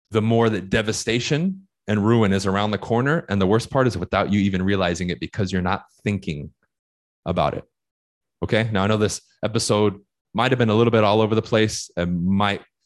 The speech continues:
require you to listen to it two or three times to really get it. But this is something that you really need to focus on. This is one of the top probably ten things that has revolutionized my existence and my life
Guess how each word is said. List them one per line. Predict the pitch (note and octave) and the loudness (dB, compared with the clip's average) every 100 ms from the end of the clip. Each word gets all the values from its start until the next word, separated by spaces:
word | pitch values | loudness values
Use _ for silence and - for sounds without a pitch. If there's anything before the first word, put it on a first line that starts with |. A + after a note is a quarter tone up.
| _ _ _ | _ _ _
require | G2 - - A2 | -8 -4 0 0
you | G2+ G2+ | 0 -2
to | G#2+ | -2
listen | G2 - G2 | -4 -2 -4
to | - | -2
it | F2 | -4
two | - G#2+ | -4 -4
or | |
three | G2 F#2+ | -2 -4
times | G2 F#2+ F#2 | -4 -4 -4
to | - | -4
really | F2 E2+ | -4 -4
get | E2+ F#2 | -2 -2
it. | E2+ - | -2 -2
But | D#2 D2+ _ _ _ - | -4 -4 _ _ _ -8
this | F#2+ | -4
is | A2+ | -2
something | A2 F#2+ G2+ | -2 -2 -2
that | F#2 E2+ - _ - | 0 -2 -8 _ -6
you | G2+ | -2
really | G2 G#2 A2 G#2 | 2 2 2 2
need | G2+ | 0
to | G2+ | -2
focus | - F#2 F2 - | -2 -4 -4 -6
on. | D2+ | -4
This | F#2 | -4
is | G#2 | -2
one | F2 G2 | -2 0
of | F2+ | -2
the | |
top | E2+ - G2 - | -4 -2 -2 -2
probably | G#2 F2+ E2+ | -2 -2 -2
ten | - A2+ G2 | -2 -2 -2
things | G2+ E2 F2+ - _ _ _ _ _ | -4 -4 -10 -16 _ _ _ _ _
that | G#2 | -2
has | G2+ G2+ | 0 2
revolutionized | G#2 G#2+ G#2+ - F#2 F2+ - | 2 2 2 0 -2 -2 -4
my | G2+ G2+ | -4 -4
existence | G2 G2+ G2 G2 F#2 | -6 -10 -10 -10 -8
and | F2+ | -6
my | F2+ | -4
life | F2 E2+ E2 | -2 -4 -6